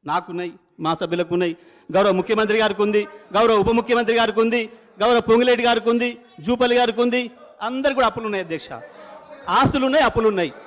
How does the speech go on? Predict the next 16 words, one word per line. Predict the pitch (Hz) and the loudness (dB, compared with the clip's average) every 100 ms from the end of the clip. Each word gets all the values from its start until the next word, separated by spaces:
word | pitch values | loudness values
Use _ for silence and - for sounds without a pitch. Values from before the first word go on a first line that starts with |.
| - - 285 | -20 -4 0
మరి | 320 294 202 | 0 0 -2
అప్పులు | - 330 359 | 0 2 2
చేసినామనంటే | 320 330 311 302 269 240 | 2 0 0 0 0 -2
మనం | 247 269 | -2 -2
ఏమైనా | 269 196 | -4 -2
బ్యాడ్ | 190 233 | 0 2
ఫాదర్స్మా, | 262 262 240 180 135 - - - | 0 0 -4 -6 -8 -10 -18 -12
బ్యాడ్ | 139 185 220 | -4 -2 0
మేనేజర్స్మా? | 240 247 233 220 135 135 - _ _ _ 190 | -2 -2 -4 -4 -6 -8 -12 _ _ _ -4
మన | 220 | -4
పిల్లలు | 208 240 | -4 -4
జరగొట్టడానికి | 185 196 220 233 220 | -4 -4 -4 -4 -4
అప్పు | 196 | -8
తెచ్చినామన్నట్ట | 196 180 143 117 139 | -10 -10 -12 -12 -10
మనం | 185 160 | -8 -6
అందరం? | 160 254 | -6 -6